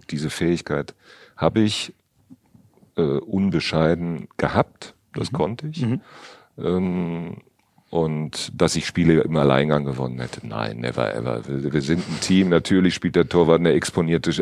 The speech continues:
Speaker 1: äh, eine exponierte Rolle, aber, äh, damit ich einen Ball halte, müssen die sechs vor mir auch richtig arbeiten, ja, und die,
Speaker 2: Ja.
Speaker 1: die, die Angreifer unter Druck setzen, also.
Speaker 2: Ja,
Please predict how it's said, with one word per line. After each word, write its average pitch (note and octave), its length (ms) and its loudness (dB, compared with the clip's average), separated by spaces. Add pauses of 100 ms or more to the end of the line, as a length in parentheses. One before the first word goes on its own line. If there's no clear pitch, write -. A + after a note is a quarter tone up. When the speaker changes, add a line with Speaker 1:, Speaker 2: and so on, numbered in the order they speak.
(100)
Speaker 1:
äh, F#2 100 2
eine F2+ 220 2
exponierte F2 540 2
Rolle, D#2+ 360 4
aber, D2+ 300 0 (600)
äh, D2+ 440 4
damit G#2 380 4
ich G2+ 100 2
einen F#2+ 100 2
Ball F#2 220 6
halte, G#2 260 4
müssen F#2+ 280 0
die F2+ 100 2
sechs F2+ 300 2
vor F#2+ 220 0
mir G2+ 180 4
auch F2 180 2
richtig F#2 400 0
arbeiten, D#2 640 2
ja, D#2 200 2
und E2 160 2
die, E2 80 4
Speaker 2:
Ja. D#2 100 4
Speaker 1:
die, E2 200 4
die E2+ 200 4
Angreifer F2 420 4
unter E2 220 2
Druck F2 260 0
setzen, - 480 -4
also. - 380 -8 (120)
Speaker 2:
Ja, - 140 -2